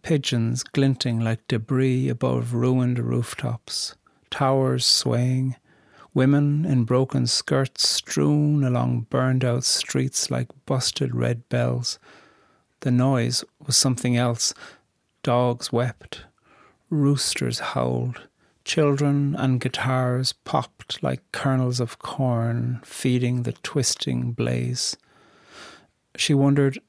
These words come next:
had she unplugged the coffee pot? The iron? Was the oven off? Her husband uttered, "Keep going," whispered, "Stay the course," or,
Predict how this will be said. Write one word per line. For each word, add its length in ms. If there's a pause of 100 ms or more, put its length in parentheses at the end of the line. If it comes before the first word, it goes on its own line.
(120)
had 260
she 180
unplugged 640
the 80
coffee 380
pot? 560 (400)
The 240
iron? 480 (400)
Was 160
the 120
oven 280
off? 400 (880)
Her 120
husband 540
uttered, 460 (240)
"Keep 240
going," 500 (360)
whispered, 580
"Stay 340
the 100
course," 600
or, 400